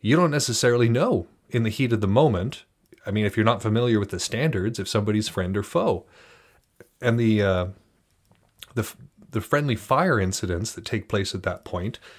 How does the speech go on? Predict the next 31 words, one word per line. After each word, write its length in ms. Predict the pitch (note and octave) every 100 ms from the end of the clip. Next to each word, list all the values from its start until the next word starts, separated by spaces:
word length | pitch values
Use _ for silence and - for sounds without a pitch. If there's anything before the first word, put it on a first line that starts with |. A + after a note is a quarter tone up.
| - _
you're, 240 | - A2 -
you're 160 | A#2 G#2
decimating 640 | A#2+ C3+ B2 G#2+ G#2 G2
your 200 | G2 -
own 180 | A2 G#2+
forces. 760 | - E3 F#3 - - - - - _ _ _ _ _ _ _ _
So 160 | A#2 D3+
it 80 |
doesn't 220 | D#3+ D3+ C3
make 180 | C3
sense 400 | - C3+ - - - _ _ _ _ _ A#2
to 160 | B2+
have 160 | A2+ A#2
it 80 | A2+
any 180 | A2 G2+
other 180 | F2+
way. 260 | F2 G2+ D#2
So 240 | - A2+ G2+
the, 300 | G2+ G2 F#2+
the 280 | G2 G2
standardization 1000 | - - E3+ F#3 D3 A#2+ G2+ G2 F#2+ C3 - _ _ A2
of 140 | F#2+
uniform 680 | G#2 E3 C#3 G#2 D#2+ F#2+ - _ _ _ _
was 160 | G#2 G#2+
actually 420 | A2 - A2 G#2 -
amazing 480 | G#2+ G#2+ F2 - - _ -
and 160 | F#2
helped 380 | - A2 - - _ -
maintain 640 | A2 A2+ A2 A#2+ A2+ G2+
that 400 | F#2+ F#2 - - - - _
order 480 | A#2+ A#2 A2 A2